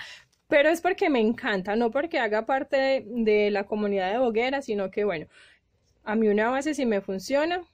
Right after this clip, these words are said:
yo la tengo ahí y la recomiendo. Y estas bases a mí me han servido bastante.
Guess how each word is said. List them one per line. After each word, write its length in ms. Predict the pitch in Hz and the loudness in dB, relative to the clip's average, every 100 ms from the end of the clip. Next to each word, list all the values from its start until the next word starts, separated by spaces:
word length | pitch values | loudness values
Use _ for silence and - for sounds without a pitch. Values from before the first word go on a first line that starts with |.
| _ | _
yo 260 | 240 220 202 | -2 2 4
la 200 | 202 220 | 2 0
tengo 340 | 269 277 269 | -2 0 2
ahí 220 | 269 339 381 | 2 2 0
y 60 | 254 | 0
la 140 | 208 | 0
recomiendo. 640 | 208 202 214 214 220 190 | 0 -2 0 2 2 2
Y 60 | 202 | 2
estas 280 | 208 226 233 | 2 -2 -2
bases 320 | 269 302 269 | -2 -2 -4
a 60 | 214 | -2
mí 120 | 190 | -2
me 120 | 190 | -2
han 80 | 226 | -4
servido 460 | 254 247 285 320 | -4 -2 0 2
bastante. 680 | 302 196 - 214 180 170 170 | 2 0 -2 -4 -4 -4 -8